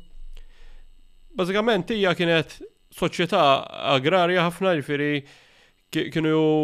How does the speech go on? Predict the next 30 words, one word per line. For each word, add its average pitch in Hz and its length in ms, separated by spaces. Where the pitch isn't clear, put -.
eh, 143 640
jiddependu 151 580
ħafna 151 400
fuq 139 220
l-art. 175 360
Biex 170 420
kif 170 160
qed 175 120
insemmu 170 420
l-artijiet, 170 680
ġifieri 156 400
l-iktar 156 760
li 147 220
kellhom 139 480
artijiet, 147 720
landowners, 131 840
ġifieri 135 380
kienu 123 260
l-Knisja, 156 680
u 127 120
mbagħad 117 400
peress 120 260
li 123 80
kienu 123 220
ġew 120 240
laħqu 117 420
fil-fifteen 131 580
thirty, 120 540
setiljaw 123 560
Malta, 113 560